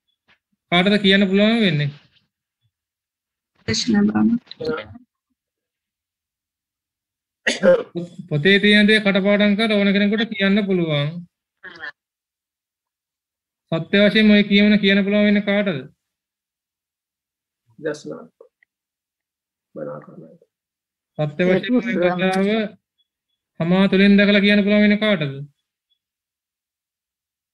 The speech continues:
Speaker 1: සත්‍ය වශයෙන්ම ඔය කියමන තමා තුළින් දැකලා කියන්න පුළුවන් වෙන්නේ කාටද?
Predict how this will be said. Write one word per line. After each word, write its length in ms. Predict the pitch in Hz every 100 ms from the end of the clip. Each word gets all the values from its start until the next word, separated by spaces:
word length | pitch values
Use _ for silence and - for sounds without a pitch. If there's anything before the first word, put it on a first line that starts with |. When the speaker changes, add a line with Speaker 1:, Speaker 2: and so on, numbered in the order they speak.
| _ _ _ _ _ _ -
Speaker 1:
සත්‍ය 220 | 156 175
වශයෙන්ම 320 | 175 175 180
ඔය 120 | 175 170
කියමන 360 | 175 180 190
තමා 260 | 180 170 175
තුළින් 220 | 180 185
දැකලා 220 | 175 185
කියන්න 260 | 180 180 175
පුළුවන් 200 | 180 185
වෙන්නේ 200 | 185 185
කාටද? 300 | 185 190 196